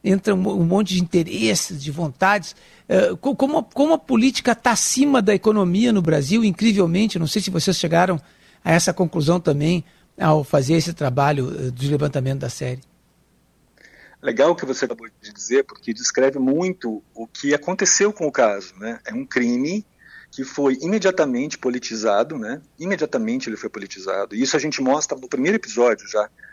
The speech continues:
Speaker 2: A politização do crime foi uma, a primeira reação que aconteceu. E a partir da politização do crime, ele foi se complicando, ele foi ficando complexo, ele foi ficando nebuloso. Então, é, é também, é, um,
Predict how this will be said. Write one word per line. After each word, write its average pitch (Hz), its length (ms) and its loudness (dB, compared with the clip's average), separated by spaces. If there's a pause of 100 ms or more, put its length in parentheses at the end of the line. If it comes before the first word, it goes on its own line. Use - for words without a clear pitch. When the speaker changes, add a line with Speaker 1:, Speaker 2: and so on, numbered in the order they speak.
Speaker 2:
A - 80 -14
politização 123 540 -4
do 123 80 -6
crime 151 260 -8
foi 151 220 -2
uma, 151 180 0
a - 180 -2
primeira 156 300 2
reação 131 400 0
que 113 80 -10
aconteceu. 98 560 -10 (500)
E 180 140 2
a 226 60 4
partir - 420 -4
da 208 120 -4
politização 127 560 -10
do 107 80 -16
crime, 123 680 -8 (100)
ele 131 300 0
foi 185 180 0
se 185 120 -6
complicando, 196 640 -2
ele 127 80 -2
foi 151 160 -2
ficando 160 280 -4
complexo, 156 760 0
ele 123 120 -2
foi 143 320 -2
ficando 147 340 -8
nebuloso. 147 920 2 (440)
Então, 165 400 0
é, 147 340 2
é - 20 0
também, 170 640 -2 (140)
é, 123 420 -2
um, 127 300 -8